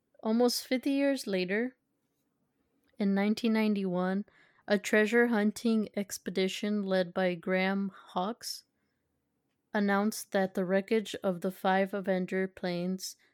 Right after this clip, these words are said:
had been discovered off the coast of Florida, but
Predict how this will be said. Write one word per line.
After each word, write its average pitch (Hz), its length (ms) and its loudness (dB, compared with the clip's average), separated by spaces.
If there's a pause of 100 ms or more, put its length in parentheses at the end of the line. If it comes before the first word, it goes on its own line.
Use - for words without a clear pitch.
(140)
had 190 120 0
been 196 160 0
discovered 185 800 0 (840)
off 226 380 -2
the 285 80 -4
coast - 560 0
of 214 100 -4
Florida, 190 800 -6 (200)
but 196 520 0